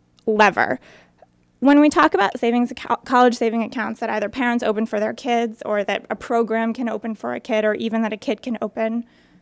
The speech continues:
for him or herself, it's important to realize that we're talking about relatively small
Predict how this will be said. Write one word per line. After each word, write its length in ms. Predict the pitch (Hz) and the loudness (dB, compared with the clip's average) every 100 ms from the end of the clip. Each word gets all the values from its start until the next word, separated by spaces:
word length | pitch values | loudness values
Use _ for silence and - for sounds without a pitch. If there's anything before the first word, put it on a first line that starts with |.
| _ _ | _ _
for 260 | - 240 | -2 0
him 180 | 247 240 | 0 0
or 40 | 254 | 0
herself, 580 | 220 - - 233 285 - | -2 -2 0 2 -2 -8
it's 140 | - | -4
important 340 | 240 254 254 247 | -2 0 0 0
to 60 | |
realize 280 | 247 220 233 | 2 2 2
that 100 | 233 | -2
we're 80 | 220 | -4
talking 380 | 233 226 - 269 | -4 -6 -2 -2
about 260 | 254 - | -2 -4
relatively 480 | - 214 226 202 208 | -2 -2 -2 -4 -4
small 560 | 220 208 196 202 214 | -6 -8 -6 -4 -6